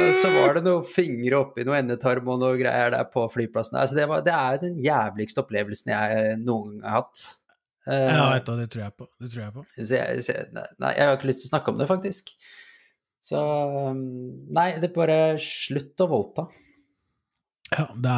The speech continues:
Speaker 2: er, eh, det er, eh, det er lurt, faktisk. Amnesty anslår at det er mellom åtte og seksten tusen kvinner i Norge som, eh, årlig, som opplever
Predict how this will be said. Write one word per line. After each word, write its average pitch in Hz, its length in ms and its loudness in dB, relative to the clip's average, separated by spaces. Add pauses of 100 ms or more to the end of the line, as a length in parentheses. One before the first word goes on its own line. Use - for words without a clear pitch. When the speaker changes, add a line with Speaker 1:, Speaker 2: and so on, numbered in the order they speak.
Speaker 2:
er, 113 200 0
eh, 117 760 2
det 110 200 -2
er, 104 380 -4
eh, 110 100 -4
det 104 160 -6
er 107 100 -4
lurt, 90 240 -8
faktisk. - 540 -10 (140)
Amnesty 123 600 0 (920)
anslår 127 500 2
at - 80 -8
det 120 80 4
er 120 80 2
mellom 120 240 0 (160)
åtte - 560 -4
og 131 80 0
seksten 117 720 0
tusen 120 420 -2
kvinner 127 380 0 (640)
i 131 180 0 (140)
Norge 131 560 0
som, 131 720 -4 (1040)
eh, 117 400 -4
årlig, 120 420 2 (680)
som 131 220 2 (120)
opplever 123 920 2